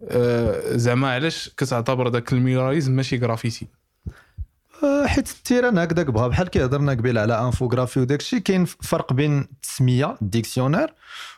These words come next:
Speaker 2: وبين، بين ال-، الواقع اليوم، آه، كل حاجه اش كتسمى. آه، يعني بحال فاش كتقول ميوزيسيان، راه تو بونس شي واحد كيلعب ان انسترومون.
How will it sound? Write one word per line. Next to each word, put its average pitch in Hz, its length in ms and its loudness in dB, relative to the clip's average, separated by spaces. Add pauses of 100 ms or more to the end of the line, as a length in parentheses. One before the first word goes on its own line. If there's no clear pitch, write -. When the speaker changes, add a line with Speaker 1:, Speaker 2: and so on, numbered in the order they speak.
Speaker 2:
وبين، 202 500 2 (160)
بين 170 400 2
ال-، 139 800 0 (300)
الواقع 143 560 2
اليوم، 117 580 2
آه، 135 460 -4 (220)
كل 123 220 2
حاجه 127 220 0
اش 131 100 -2
كتسمى. 107 520 0 (1120)
آه، 107 300 2
يعني 117 260 2
بحال 131 220 0
فاش 127 200 -4
كتقول 117 500 0
ميوزيسيان، 120 600 0 (800)
راه 127 80 2
تو 120 160 -2
بونس 156 320 -2
شي 123 100 -2
واحد 143 240 0
كيلعب 127 320 0
ان 143 160 0
انسترومون. 131 500 -2